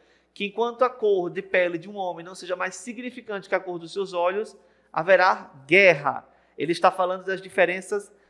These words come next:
raciais. Então, isso aqui está falando em relação ao quê? A persistência da guerra, enquanto houver essas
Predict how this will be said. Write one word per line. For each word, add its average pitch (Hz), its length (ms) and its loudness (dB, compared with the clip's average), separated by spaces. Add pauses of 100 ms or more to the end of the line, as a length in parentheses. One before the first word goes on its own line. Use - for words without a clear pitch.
(140)
raciais. 170 1160 4
Então, 185 340 -8
isso 254 360 -4
aqui 220 180 -12
está 220 220 -6
falando 196 360 0
em 196 40 -18
relação 190 380 -10
ao 190 100 -12
quê? - 340 -2 (360)
A 117 120 -4
persistência 185 1120 0 (280)
da 151 160 4
guerra, 120 500 -4
enquanto 160 460 -10
houver 160 480 -4 (120)
essas 175 600 2